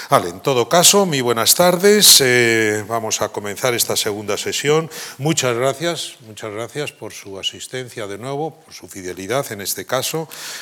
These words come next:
después de haber escuchado la primera. Y gracias de nuevo a los amigos,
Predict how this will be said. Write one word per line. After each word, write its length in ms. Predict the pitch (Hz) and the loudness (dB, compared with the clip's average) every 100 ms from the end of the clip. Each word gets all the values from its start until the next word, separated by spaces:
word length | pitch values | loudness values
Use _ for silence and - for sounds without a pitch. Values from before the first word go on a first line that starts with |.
| - | -12
después 360 | 113 101 - 107 | -8 -8 -6 -4
de 80 | 107 | -2
haber 180 | 104 | -2
escuchado 480 | 104 - - 110 98 | -4 -6 -4 -2 -2
la 120 | 95 | -2
primera. 720 | 101 98 101 113 147 143 - _ _ _ _ _ _ _ _ _ - | -6 -8 -4 -2 -2 -4 -14 _ _ _ _ _ _ _ _ _ -10
Y 100 | 117 | -4
gracias 420 | 107 107 120 95 | -2 -2 -2 -6
de 100 | 92 | -6
nuevo 340 | 98 104 107 104 - - - - - | -8 -6 -6 -8 -14 -16 -18 -18 -10
a 100 | 92 | -8
los 220 | 90 - | -6 -6
amigos, 720 | 95 110 104 107 - - - | -6 -4 -2 -2 -2 -4 -6